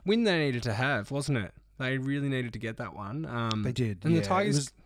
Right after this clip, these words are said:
Speaker 1: yeah, the Tigers looked, looked okay as well. They have some of their, it, this won't be a bad year for the Tigers. I know that it's not quite clicking for them yet, and, um, they have some injuries and a few form issues with a couple of their, Lynch and Riewoldt aren't, aren't really firing up forward, but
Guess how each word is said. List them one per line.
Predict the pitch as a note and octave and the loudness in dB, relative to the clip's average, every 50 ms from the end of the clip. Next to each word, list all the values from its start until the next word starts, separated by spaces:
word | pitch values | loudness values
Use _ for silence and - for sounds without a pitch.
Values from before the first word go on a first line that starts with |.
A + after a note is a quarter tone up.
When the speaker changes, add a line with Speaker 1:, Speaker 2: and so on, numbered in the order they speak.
| - | -8
Speaker 1:
yeah, | F3+ F#3+ F#3+ | -6 -4 -4
the | F#3 G3+ | -4 -4
Tigers | G3+ - A3 G3+ A3+ C4 B3 - | -4 -4 -2 -2 -2 -4 -6 -6
looked, | A#3 G3 - - - E3+ | -8 -10 -10 -10 -8 -4
looked | F3+ F#3 F3 - | -2 -2 0 0
okay | F#3 E3+ D3+ - - D#3 D#3+ E3 D#3 | 0 -2 -2 -2 -2 -2 0 0 0
as | C3 - - | -2 -2 -2
well. | D3 D3 D3+ C3 | -2 0 0 0
They | B2 C3 D3+ | 0 -2 -2
have | F3 D#3 B2+ | -4 -6 -6
some | - - E3 F3 | -4 -2 -2 0
of | E3+ | 2
their, | D#3+ C#3+ C3+ - - - - - - - - - - - - - - _ - - | 0 0 -2 -4 -8 -18 -20 -20 -20 -20 -20 -20 -20 -20 -20 -20 -20 _ -10 -6
it, | F#3+ G3 F3 | -4 -4 -4
this | G#3 - - | -4 -4 -2
won't | A3+ A#3+ A#3 | -2 -2 -2
be | A#3+ A3 | 0 0
a | F#3+ | 0
bad | E3 D#3 D#3 D3+ C#3+ B2+ B2 | 2 2 2 2 2 0 0
year | B2 B2+ B2+ | 0 0 0
for | - G#2 | -2 -4
the | G2+ | -8
Tigers. | F#2+ - B2+ G#2 G2 G2+ C3+ F3 - D3+ | -6 -6 -6 -6 -4 -6 -6 -6 -6 -6
I | D3 | -4
know | D#3 D#3+ D#3+ D#3+ D#3 | -2 -2 -2 -2 -2
that | C#3 - - B2+ - - | -2 -4 -8 -14 -18 -14
it's | B2 B2+ - D#3+ | -14 -8 -6 -4
not | D3+ B2 - | -4 -4 -4
quite | - D3 C3 A2+ - | -4 -4 -4 -4 -4
clicking | - A#2+ A#2 A#2 | -4 -2 -2 -2
for | A2 - | -2 -2
them | A2+ A2 G#2+ G#2 | -2 -2 -2 -2
yet, | G2+ G2+ G#2 A2+ - - - | -2 -2 -4 -4 -6 -8 -6
and, | A#2 G#2+ G#2+ G#2+ G#2 - - - | -4 -2 0 -2 -2 -4 -6 -4
um, | A#2 A2 G#2 G#2 G#2 G2+ G2 F#2+ F#2 - - | -2 -2 0 0 0 0 0 -2 -4 -6 -10
they | - A#2 | -10 -8
have | B2 A#2 - | -6 -4 -2
some | - G#2+ | 2 4
injuries | A#2 B2+ C3 A#2+ A#2+ B2 B2 A#2+ A#2+ A#2 G#2+ G#2 | 6 6 6 6 4 4 4 4 2 2 2 0
and | G#2 G2 F#2+ F#2+ F#2+ - - _ _ _ | 0 0 0 -2 -2 -6 -8 _ _ _
a | - G#2+ | -10 -10
few | - - C#3 C3 A#2+ | -6 -2 -2 -2 -2
form | - - - A2 A#2 A#2 A2+ A#2 | -2 -4 -4 -2 0 0 2 0
issues | A2 - - A#2+ A2+ A2 G#2+ G2+ - | 0 0 -2 -2 -2 -2 -2 -2 -4
with | A2 G2+ F#2+ | -4 -4 -6
a | G#2+ - | -6 -6
couple | - A#2 - - A2 | -8 -8 -6 -6 -8
of | G#2+ | -6
their, | G#2+ G#2 G2 F#2+ F#2 - - _ _ _ _ - - - | -6 -6 -6 -6 -8 -10 -14 _ _ _ _ -20 -10 -4
Lynch | B2 C3 C3 B2 - - | 0 0 0 0 0 -4
and | A2 A2 G#2+ | -4 -4 -4
Riewoldt | G#2+ G#2+ A2 A2+ G#2+ G#2+ G#2+ | -2 -2 0 0 0 -2 -2
aren't, | G#2+ G#2+ G#2 - - - | -4 -6 -6 -8 -10 -10
aren't | A2 A2+ G#2 - | -8 -8 -8 -8
really | G#2+ A2 G#2+ G#2 | -6 -6 -6 -6
firing | - - A#2 A2 A2 A2 A2 G#2 G2+ G2+ | -6 -4 -4 -2 -2 0 0 0 -2 -2
up | G2+ - - - | -4 -6 -8 -6
forward, | G#2+ G#2 G2+ G2 F#2+ F#2 | -4 -2 -2 -2 -2 -2
but | - A2+ A2+ | -2 -2 -2